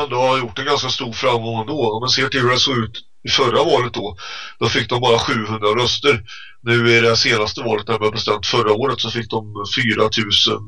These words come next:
etthundraåttionio röster. Jag tycker det är en ganska stor framgång. Men det är vad jag tycker då. Sen ska man väl inte sticka under stol med att framgången inte går att sätta i relation till hur, hur mycket tid och energi som,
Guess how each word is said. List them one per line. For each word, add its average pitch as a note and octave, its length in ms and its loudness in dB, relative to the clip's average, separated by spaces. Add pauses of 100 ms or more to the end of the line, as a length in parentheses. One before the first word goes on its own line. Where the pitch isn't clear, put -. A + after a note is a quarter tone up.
(120)
etthundraåttionio G#2+ 760 2
röster. A#2 280 2
Jag A#2+ 100 0
tycker - 180 -2
det A#2+ 40 2
är A#2+ 40 2
en A#2 40 -2
ganska A#2+ 200 -2
stor B2 220 -4
framgång. G#2 360 0 (200)
Men B2+ 100 -2
det D#3+ 60 4
är E3 40 2
vad C#3+ 140 4
jag C3+ 180 2
tycker B2 220 -2
då. A#2+ 100 0 (1000)
Sen F3 260 2
ska F#3+ 200 -4
man F#3 100 -4
väl F#3 80 -4
inte F3 140 -10
sticka C3+ 280 -8
under C3 120 -6
stol A#2+ 380 -6
med A2+ 80 2
att G#2+ 180 0
framgången A#2 640 -2
inte A2+ 180 -10 (440)
går A2 220 -2
att A2 80 0
sätta G#2+ 480 0
i A#2+ 60 -4
relation G#2+ 640 -4
till G#2+ 300 -2 (380)
hur, A#2+ 200 0 (200)
hur B2 180 -4
mycket A#2 360 -4
tid A#2+ 320 -2
och A2+ 60 4
energi A#2+ 520 -2
som, A2+ 420 0